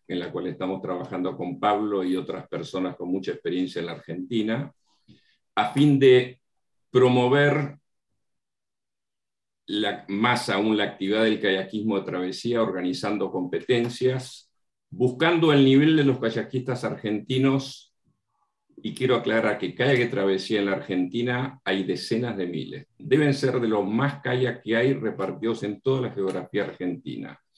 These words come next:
Y no hay nadie que los represente ni nadie que se interese por esta actividad.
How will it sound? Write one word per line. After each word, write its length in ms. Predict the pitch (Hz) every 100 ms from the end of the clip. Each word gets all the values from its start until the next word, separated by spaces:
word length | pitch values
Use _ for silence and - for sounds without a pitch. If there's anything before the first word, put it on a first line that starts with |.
| _ _ _ - - _ _ _ _ -
Y 500 | 135 135 151 135 -
no 260 | 110 110 113
hay 140 | 123
nadie 400 | 127 135 143 131
que 100 | 120
los 140 | 107 104
represente 720 | 95 98 95 117 123 123 101
ni 180 | 95 98
nadie 380 | 104 101 98
que 140 | 98 92
se 120 | 92
interese 460 | 90 90 95 95 90
por 180 | 90
esta 220 | 90 - 85
actividad. 520 | - 90 85 -